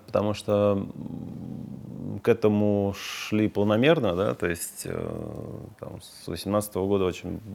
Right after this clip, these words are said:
большой рост каждый год наблюдался. А, безусловно, сказалось, э, как-, какое-то количество релоцированных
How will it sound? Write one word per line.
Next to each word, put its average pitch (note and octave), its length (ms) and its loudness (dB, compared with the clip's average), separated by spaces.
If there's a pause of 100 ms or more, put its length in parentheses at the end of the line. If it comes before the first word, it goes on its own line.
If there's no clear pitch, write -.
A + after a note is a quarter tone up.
(140)
большой F#2 360 0
рост F#2 220 2
каждый F2+ 280 0
год C#3 220 4
наблюдался. G2 520 2 (1120)
А, F#2+ 200 0
безусловно, G#2 580 6
сказалось, G2 720 6
э, F2+ 560 2 (1600)
как-, A2 140 -10 (180)
какое-то G#2+ 340 0
количество F#2+ 840 0 (680)
релоцированных F#2+ 920 2